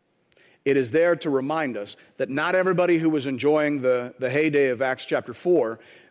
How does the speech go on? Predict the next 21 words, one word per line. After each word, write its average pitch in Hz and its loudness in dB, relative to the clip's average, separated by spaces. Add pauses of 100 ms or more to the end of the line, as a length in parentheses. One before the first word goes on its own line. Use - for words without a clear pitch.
made 165 0
it 135 -2
to 151 -2
the 131 2
end 160 -2
of 127 0
Acts 127 -2
chapter - -4
five 160 -2
to 135 -2
experience 131 -4
the 131 -8
great 123 -2
leap 123 -6
forward 120 -4
that's 113 -10
recorded 113 -8
there. 98 -8 (880)
Some 185 0
of 110 -2
them 113 -6